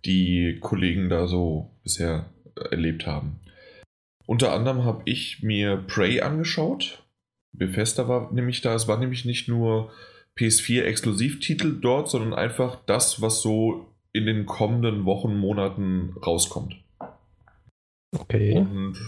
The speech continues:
Speaker 1: äh, ja, ich hab Prey dann mir mal angeschaut, weil den Titel, von dem Titel war ich am Anfang, das, das ist so einer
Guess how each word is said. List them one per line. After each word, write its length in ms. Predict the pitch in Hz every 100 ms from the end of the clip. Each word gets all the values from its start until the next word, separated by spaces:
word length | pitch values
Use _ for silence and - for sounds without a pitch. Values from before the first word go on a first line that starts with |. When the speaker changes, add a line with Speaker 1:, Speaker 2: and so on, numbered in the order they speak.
| -
Speaker 1:
äh, 400 | 95 101 101 101
ja, 300 | 87 95 71 -
ich 140 | -
hab 260 | 107 - -
Prey 360 | - 98 113
dann 300 | 113 107 101
mir 160 | 101 92
mal 220 | 87 80
angeschaut, 680 | - 123 139 - 127 127 -
weil 420 | 92 101 104 - - - _ _ _ _ -
den 400 | 92 95 95 92
Titel, 420 | - 127 151 - - - - - _ -
von 180 | - 127
dem 220 | 131 156
Titel 360 | 160 170 175 -
war 160 | - 110
ich 160 | 143 -
am 120 | 120
Anfang, 500 | - 135 - 147 139 - - - _ -
das, 200 | 123 -
das 160 | 127
ist 140 | 139 139
so 120 | -
einer 600 | 107 120 135 135 123